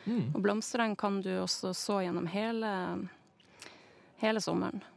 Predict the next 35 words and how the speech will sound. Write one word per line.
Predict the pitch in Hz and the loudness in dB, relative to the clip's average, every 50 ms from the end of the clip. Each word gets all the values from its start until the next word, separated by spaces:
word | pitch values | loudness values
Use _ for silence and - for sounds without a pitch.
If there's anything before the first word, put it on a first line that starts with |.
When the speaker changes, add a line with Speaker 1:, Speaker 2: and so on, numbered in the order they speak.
| - - - | -20 -16 -12
Speaker 2:
Og | - 202 | -8 -6
så | - 240 - | -4 -4 4
kan | - - 294 - 359 | 6 6 6 6 4
du | 185 151 | 2 2
jo | 175 185 | 2 2
også, | 196 226 220 202 185 175 180 190 | 2 2 2 2 0 -2 -4 -2
når | 214 196 175 | -2 0 0
høsten | 202 240 - - 196 - | 0 0 0 -2 -4 0
kommer, | - 180 175 185 185 | 0 0 0 0 0
så | - 208 | -2 -2
kan | 202 214 247 240 | 0 0 0 0
du | 196 | 0
jo | 190 190 | 0 0
høste | 175 185 202 - - - 254 220 | -2 -2 -2 -4 -2 0 2 2
inn | 180 | 2
dine | - - - 180 | 2 0 0 0
egne | 185 233 294 262 - - | 2 2 2 2 0 -2
frø. | - - 202 190 - - - - - - - _ - - - - - - - - - - - - _ - - - - - - - | -2 0 0 0 -2 -4 -12 -20 -20 -20 -20 _ -20 -20 -20 -20 -20 -20 -20 -20 -20 -20 -20 -20 _ -20 -20 -20 -20 -20 -20 -12
Hvis | 262 - - - | -10 -8 -8 -2
du, | - 220 202 190 185 185 185 | 0 2 2 2 2 2 0
det | 196 190 | 0 0
finnes | - 226 233 247 220 - | 2 2 2 2 0 0
gode | - 220 214 220 220 196 185 170 | 0 2 2 4 4 2 2 2
bøker | 180 190 196 196 - - - - - | 2 0 0 0 -2 -4 -2 -2 -2
og | - | -2
ressurser | - - - 185 185 - - - - | -2 -2 -2 -2 -2 -2 -2 -2 -4
på | - - - - | -4 -6 -6 -4
hva | - 180 175 | -4 -4 -4
slags | - - 185 - - | -4 -6 -8 -8 -8
frø | - - 190 185 180 180 | -6 -4 -2 -2 -2 -4
du | - - | -6 -8
skal, | - - - - - - - - | -10 -10 -10 -10 -8 -8 -6 -6
eh, | - - - - 226 202 - - - - - - - - - - - - - - - - - - - - | -6 -6 -8 -8 -10 -10 -12 -16 -20 -20 -20 -20 -20 -20 -20 -18 -18 -18 -20 -20 -20 -20 -18 -14 -12 -10
se | - - - 202 | -4 -2 0 0
etter, | 202 - - - - - - | 0 0 -2 -8 -12 -14 -14